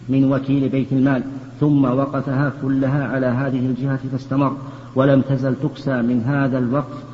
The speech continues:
إلى سلطنة المؤل-، إلى سلطنة الملك المؤيد شيخ سلطان العصر، فكساها من عنده سنة لضعف وقفها،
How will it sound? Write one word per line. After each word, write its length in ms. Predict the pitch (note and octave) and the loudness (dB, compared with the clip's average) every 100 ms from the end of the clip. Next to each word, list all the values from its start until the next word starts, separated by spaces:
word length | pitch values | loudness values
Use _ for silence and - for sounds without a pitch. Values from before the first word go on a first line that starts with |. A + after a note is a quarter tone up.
| - - | -12 -2
إلى 280 | C#3 C#3 C3+ | 0 2 0
سلطنة 520 | C#3 B2+ B2 C#3+ B2+ C3 | -4 -6 -4 -4 -4 -2
المؤل-، 540 | B2 A#2+ C#3+ C#3+ C#3 | -2 -2 -2 -4 -4
إلى 280 | C3 C3 B2 C3+ | -2 -2 -4 -6
سلطنة 380 | B2+ C#3 C#3+ C3 | -6 -2 -2 -2
الملك 380 | C3 B2 C#3+ C3+ C#3 | 0 2 2 0 0
المؤيد 500 | B2+ B2 C#3+ B2+ A#2 - - - - - - - | 0 0 -2 -2 -4 -8 -16 -18 -18 -20 -20 -8
شيخ 240 | - C#3+ B2 C3 C#3 | 0 0 0 -4 -4
سلطان 380 | B2+ A#2+ C#3 C3+ | -4 -2 0 0
العصر، 340 | A#2 C#3+ A#2 - - - C3+ | 0 -2 -4 -14 -16 -6 -4
فكساها 640 | C3 B2+ D#3 C#3+ B2+ C3 | -2 -2 0 0 0 2
من 140 | B2 | 2
عنده 480 | A#2 C#3 C3 C3 C3+ | 2 2 2 0 -2
سنة 320 | - C#3 C#3 C#3+ | 0 0 0 0
لضعف 560 | C3 B2 B2+ C3+ C3 | 0 0 0 -2 0
وقفها، 560 | C#3 C#3 - C#3+ B2 | -2 -2 -2 -2 -2